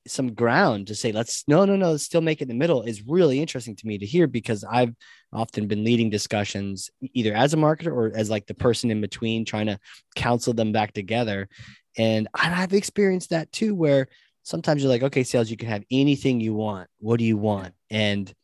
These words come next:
and sometimes <laughs> there, there's either no answer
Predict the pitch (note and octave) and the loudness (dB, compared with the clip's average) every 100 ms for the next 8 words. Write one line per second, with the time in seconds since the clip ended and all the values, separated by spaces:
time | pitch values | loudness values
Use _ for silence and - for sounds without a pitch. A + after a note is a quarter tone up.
0 | _ _ _ _ _ _ _ - A2+ - | _ _ _ _ _ _ _ -4 0 2
1 | C#3+ C#3+ C3+ A#2+ D3 B2+ - B2+ - B2+ | 2 2 2 2 0 0 0 -2 0 2
2 | B2+ B2+ A#2 G#2+ C3+ F3+ D#3 E3 D#3 C#3+ | 4 2 0 0 2 2 2 0 -4 -6
3 | - D3+ C#3 | -6 -4 -4